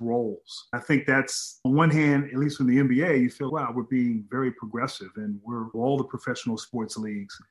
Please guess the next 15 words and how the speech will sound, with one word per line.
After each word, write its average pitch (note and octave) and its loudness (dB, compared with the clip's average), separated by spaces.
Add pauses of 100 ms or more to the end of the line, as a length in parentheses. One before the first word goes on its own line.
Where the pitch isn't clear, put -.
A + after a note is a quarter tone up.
(340)
We B2 0
might B2 0
be, A#2 2 (260)
um, G#2 -10 (140)
ahead B2+ -4
of G#2+ -6
the G#2 -12
curve," A2 -2
but, A#2 -4 (440)
uh, B2 -8
in C3 0
reality, C3 4
we're C3 2
all C#3 4
behind, A#2+ 0